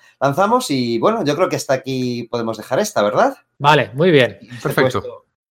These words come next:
Speaker 1: en este puesto número, ¿cuál es? El veintisiete, el que hemos dejado.
Speaker 2: Veintisiete,
Speaker 1: Sí, el
Speaker 2: vamos a
Speaker 1: veintisiete ya.
Speaker 2: Vamos a repasar la lista, venga.
Speaker 1: Venga,
Speaker 2: El
Speaker 1: muy bien.
Speaker 2: treinta y nueve, Ivan Reis, treinta y ocho, James Robinson, treinta y siete, John Ostrander.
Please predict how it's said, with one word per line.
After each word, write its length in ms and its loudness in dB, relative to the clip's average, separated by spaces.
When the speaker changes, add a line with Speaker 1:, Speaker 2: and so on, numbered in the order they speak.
Speaker 1:
en 140 -2
este 200 -2
puesto 520 2
número, 1000 2
¿cuál 200 4
es? 100 -6
El 240 2
veintisiete, 440 -2
el 80 -4
que 60 -4
hemos 140 -2
dejado. 220 2
Speaker 2:
Veintisiete, 140 4
Speaker 1:
Sí, 60 2
el 40 6
Speaker 2:
vamos 240 6
a 80 8
Speaker 1:
veintisiete 340 0
ya. 40 -10
Speaker 2:
Vamos 240 8
a 60 10
repasar 360 6
la 100 8
lista, 280 2
venga. 400 2
Speaker 1:
Venga, 220 2
Speaker 2:
El 80 4
Speaker 1:
muy 80 2
bien. 260 0
Speaker 2:
treinta 320 6
y 20 6
nueve, 640 4
Ivan 280 8
Reis, 460 6
treinta 320 4
y 40 6
ocho, 240 4
James 240 6
Robinson, 520 6
treinta 320 4
y 80 6
siete, 600 6
John 220 8
Ostrander. 680 4